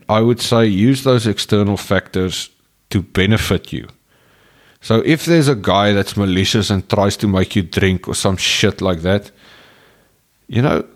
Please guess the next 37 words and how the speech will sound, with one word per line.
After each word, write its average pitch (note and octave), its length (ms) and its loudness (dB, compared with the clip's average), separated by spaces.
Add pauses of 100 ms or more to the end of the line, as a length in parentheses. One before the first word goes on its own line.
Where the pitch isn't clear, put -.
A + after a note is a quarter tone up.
(120)
then D3 360 0 (720)
use C3+ 300 2
it F#3 160 2
like, D3+ 220 0
"Okay, D3+ 300 -2
great. A#2+ 460 0
See, D#3+ 420 0
I C3+ 180 0
don't D#3 160 0
wanna D3+ 160 2
be A2+ 300 0
this A2 260 0
guy G2+ 420 2 (200)
forcing A#2+ 640 0
my F#2+ 220 2
beliefs F#2+ 460 0
on E2+ 100 -4
somebody G2 440 0
else F#2+ 360 -2
or F2 100 -6 (180)
doing G2 320 0
that." G2+ 220 -2
So, B2 340 0 (560)
you B2 100 -6
know, F#3+ 160 2
use D3 320 2
it D#3 180 0
not B2 260 2
to C#3+ 80 0
be B2+ 180 2
like G#2 240 2
that. - 280 -14 (520)
How, A2+ 240 0
what A#2+ 340 -4
not A2 280 0
to G2+ 100 0
do. E2+ 240 -4